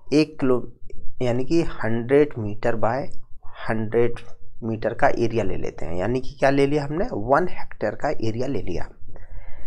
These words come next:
इस one hectare area में कितना volume ये जो है, जो भी पेड़, vegetation, जो भी उसके ऊपर ग्रो हो रखा है, वो वॉल्यूम में total कितना है,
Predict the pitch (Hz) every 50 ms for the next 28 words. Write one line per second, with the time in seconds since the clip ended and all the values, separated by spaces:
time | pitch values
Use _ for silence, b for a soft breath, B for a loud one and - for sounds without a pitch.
0 | b b b - - 202 202 196 - - 113 123 151 185 208 180 - - - -
1 | - 147 135 92 - 117 120 113 117 120 117 117 123 135 143 160 - - - -
2 | 131 - - 156 160 165 165 160 135 98 92 98 110 120 127 127 135 147 151 151
3 | 147 147 147 - - 107 107 107 113 113 107 110 110 107 98 107 110 110 113 113
4 | - - - 107 123 123 120 123 135 127 - - - 120 120 117 113 110 - -
5 | - - - 104 101 - - - 113 110 113 110 107 - 131 127 117 98 110 117
6 | 117 135 147 143 127 - - - - 110 107 104 104 117 120 110 - - 151 156
7 | 160 156 143 - 107 101 101 95 92 - - - 110 113 131 147 170 - - -
8 | - - b b b b b b b b b b b b b 160 170 202 208 185
9 | 151 113 117 120 131 151 196 185 190 196 202 196 196 190 - - - - - -
10 | - - - - - 143 - - 110 92 - - - -